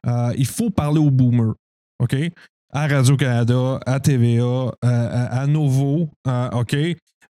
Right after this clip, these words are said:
Euh, si on a l'occasion de s'exprimer, puis de le faire, puis de pousser le message à l'extérieur du milieu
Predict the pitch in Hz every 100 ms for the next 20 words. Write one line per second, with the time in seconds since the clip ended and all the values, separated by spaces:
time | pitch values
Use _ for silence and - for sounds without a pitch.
0 | 131 127 127 - - - - 220 160 151
1 | 175 208 214 190 170 143 156 170 170 143
2 | 135 - 180 - - 143 143 165 175 -
3 | 147 127 - - 156 156 127 - 127 180
4 | 156 131 120 147 143 127 143 - 147 139
5 | 151 139 131 123 120 147